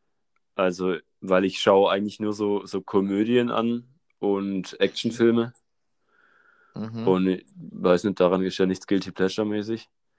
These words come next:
Speaker 1: Äh, aber Serie. Ich hab mal Ding, <laughs> ich hab mal Desperate Housewives durchgesuchtet und Gossip Girl. Komplett durch, bei-, beide, komplett durch.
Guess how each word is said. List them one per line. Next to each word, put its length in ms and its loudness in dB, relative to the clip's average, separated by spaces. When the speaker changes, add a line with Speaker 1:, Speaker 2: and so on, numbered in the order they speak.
Speaker 1:
Äh, 40 0
aber 1800 -2
Serie. 600 2
Ich 220 -2
hab 100 2
mal 220 2
Ding, 280 -2
<laughs> 800 -16
ich 220 -4
hab 140 2
mal 200 0
Desperate 420 2
Housewives 480 2
durchgesuchtet 720 -2
und 240 -2
Gossip 360 -2
Girl. 220 -4
Komplett 420 -2
durch, 240 0
bei-, 260 4
beide, 400 0
komplett 400 -6
durch. 240 -6